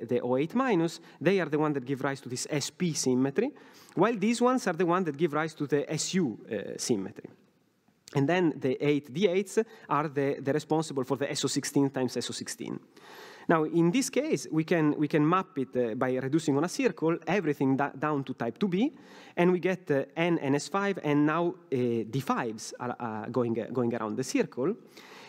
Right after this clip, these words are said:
And, uh, but now we are in type two B, so we can swap them. We can swap D five with N S five. And, and, uh, when we, we, we swap them by, by S duality, P and N get swapped. And now we can lift it back to type one prime.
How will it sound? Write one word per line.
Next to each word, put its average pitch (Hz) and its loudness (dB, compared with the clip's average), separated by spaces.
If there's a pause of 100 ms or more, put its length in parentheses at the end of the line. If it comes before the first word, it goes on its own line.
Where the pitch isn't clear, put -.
And, 185 4
uh, 170 4
but 165 0
now 240 4
we 170 4
are 160 4
in 156 4
type 180 -2
two 240 -2
B, 262 2
so 165 2
we 143 2
can 151 2
swap 208 -4
them. 104 -8
We 131 -2
can 139 2
swap 147 -4
D 151 -2
five 160 -2
with 131 0
N 127 2
S 127 -2
five. 175 0 (480)
And, 170 2
and, 160 2
uh, 156 4
when 160 4
we, 151 2
we, 139 0
we 143 0
swap 156 0
them 131 0
by, 123 -2
by 127 -2
S 143 -4
duality, 208 0
P - 2
and 151 2
N 160 4
get 127 0
swapped. 156 -2 (320)
And 139 4
now 175 2
we 254 -2
can 156 2
lift 196 -2
it 151 0
back 165 0
to - -8
type 135 -4
one 220 2
prime. 156 0